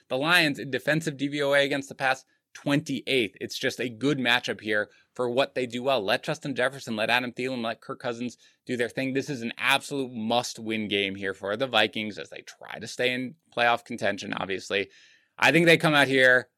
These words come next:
I think it's the rare Vikings statement game, and I think they cover the m-, touchdown spread. Go ahead.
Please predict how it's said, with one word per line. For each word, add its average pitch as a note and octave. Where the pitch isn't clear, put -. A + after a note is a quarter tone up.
I A#2
think D3+
it's B2
the B2
rare C3+
Vikings B2
statement B2+
game, A2
and A2
I G2+
think A#2+
they A#2
cover G2+
the G2
m-, G2
touchdown F#2+
spread. E2+
Go -
ahead. F#2+